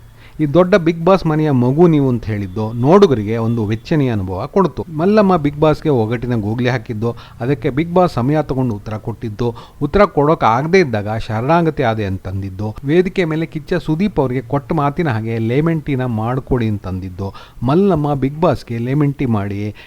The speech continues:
ಕ್ಯಾಮ್ರಾ ಮುಂದೆ ತೋರಿಸಿದ್ದು ಎಲ್ಲ ವೀಕ್ಷಕರಿಗೆ ಒಳ್ಳೆ ತಿಳಿ ಹಾಸ್ಯದ ಸಂದರ್ಭಗಳನ್ನ ಒದಗಿಸ್ತು. ಇನ್ನು ತಾವು ರಾಜಮಾತೆ ಅನ್ನೋ ಭ್ರಮೆನಲ್ಲಿ ತೇಲಾಡ್ತಾ ಇರೋ ಅಶ್ವಿನಿ ಗೌಡ ಅವರು ನಿನ್ನೆ ದಿವಸ ತಮ್ಮ ಶಕ್ತಿ ಪ್ರದರ್ಶನನ ಗಿಲ್ಲಿ ನಟ ಅವ್ರ ಮೇಲೆ ಮಾಡಿದ್ರು. ಇವತ್ತು ಅದೇ ಶಕ್ತಿನ ಧನುಷ್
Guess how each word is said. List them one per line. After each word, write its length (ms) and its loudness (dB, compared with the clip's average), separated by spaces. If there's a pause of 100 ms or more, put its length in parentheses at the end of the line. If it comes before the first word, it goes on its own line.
(120)
ಕ್ಯಾಮ್ರಾ 360 2
ಮುಂದೆ 240 0
ತೋರಿಸಿದ್ದು 640 -6
ಎಲ್ಲ 320 0
ವೀಕ್ಷಕರಿಗೆ 960 -6
ಒಳ್ಳೆ 280 2
ತಿಳಿ 300 0
ಹಾಸ್ಯದ 440 -2
ಸಂದರ್ಭಗಳನ್ನ 800 -2
ಒದಗಿಸ್ತು. 580 -4 (320)
ಇನ್ನು 160 0
ತಾವು 240 2
ರಾಜಮಾತೆ 680 4
ಅನ್ನೋ 180 2
ಭ್ರಮೆನಲ್ಲಿ 580 4
ತೇಲಾಡ್ತಾ 600 2
ಇರೋ 120 -2
ಅಶ್ವಿನಿ 400 0
ಗೌಡ 320 4
ಅವರು 380 0
ನಿನ್ನೆ 280 6
ದಿವಸ 160 2
ತಮ್ಮ 380 2
ಶಕ್ತಿ 340 -2
ಪ್ರದರ್ಶನನ 840 -2
ಗಿಲ್ಲಿ 340 2
ನಟ 260 4
ಅವ್ರ 200 6
ಮೇಲೆ 180 2
ಮಾಡಿದ್ರು. 440 4
ಇವತ್ತು 300 -2
ಅದೇ 200 0
ಶಕ್ತಿನ 460 -2 (220)
ಧನುಷ್ 340 4